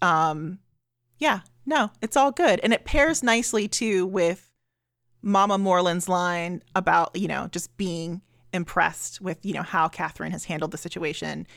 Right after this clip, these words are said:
and her growth. And, of course, um, Eleanor's concern about the whole thing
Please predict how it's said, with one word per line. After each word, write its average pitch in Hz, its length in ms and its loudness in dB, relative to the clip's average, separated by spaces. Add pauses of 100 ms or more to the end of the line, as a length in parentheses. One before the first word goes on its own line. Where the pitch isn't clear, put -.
(160)
and 185 120 -6
her 160 100 -2
growth. 156 420 -4 (320)
And, 180 120 -6
of 156 80 -8
course, 156 340 -6
um, 143 260 -2
Eleanor's 156 420 -2
concern 170 680 -8 (800)
about - 300 -4
the - 80 -10
whole - 180 -16
thing - 300 -14